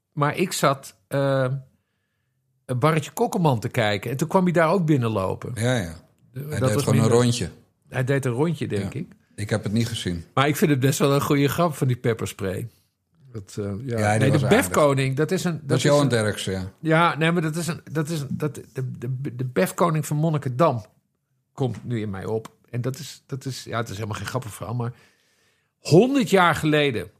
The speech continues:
Speaker 1: woonde ik in een studentenhuis samen met Niek Stolker.
Speaker 2: Ja.
Speaker 1: En we, we hadden, we hadden een stapel Playboys of zo. En die, wij lazen de Playboy. En daar stond een keer een ingezonden brief in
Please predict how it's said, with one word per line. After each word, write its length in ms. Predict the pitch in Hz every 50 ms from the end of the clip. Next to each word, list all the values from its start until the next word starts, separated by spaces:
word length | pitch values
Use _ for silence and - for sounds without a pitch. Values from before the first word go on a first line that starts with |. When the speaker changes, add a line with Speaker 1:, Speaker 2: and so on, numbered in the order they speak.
| _ _ _ _ _ _ _ _ _ _ _ _ _ _ _ _ - -
Speaker 1:
woonde 340 | - 98 95 127 143 156 156
ik 100 | 143 -
in 100 | 143 131
een 60 | 123 -
studentenhuis 720 | - - 110 101 120 131 139 131 110 87 82 117 127 -
samen 300 | - 127 104 113 135 139
met 180 | 131 120 98 107
Niek 200 | 110 113 - -
Stolker. 540 | - - 160 160 160 151 - 90 67 - _ _ _
Speaker 2:
Ja. 260 | _ 98 92 95 98 - -
Speaker 1:
En 280 | _ 113 113 120 120 113 - -
we, 340 | 117 110 104 104 107 104 - -
we 60 | 104
hadden, 320 | 101 104 110 101 107 104 - - - - - - - - - - - - - - -
we 60 | -
hadden 460 | 113 113 110 107 110 110 - - 110
een 100 | 113 95 76 -
stapel 460 | - - - - 104 117 - 107 - _
Playboys 560 | - 156 165 160 131 107 101 73 76 - -
of 80 | - -
zo. 300 | - - - 64 64 - _
En 240 | 107 107 95 90 - -
die, 220 | - - - 73 85
wij 120 | 107 110 110
lazen 360 | 101 95 95 92 - - 123
de 60 | 101
Playboy. 520 | - - 127 139 147 - 90 85 82 104 - _ _ _ _ _ _ _ _ _ _ _ _ _
En 120 | _ 123
daar 100 | 110 110
stond 240 | - - 156 147 127
een 60 | 135
keer 180 | 127 - 131 123
een 80 | 113 -
ingezonden 520 | 147 147 135 - - - 151 131 110 107
brief 300 | 101 - 151 185 180 -
in 360 | - 107 101 101 127 143 -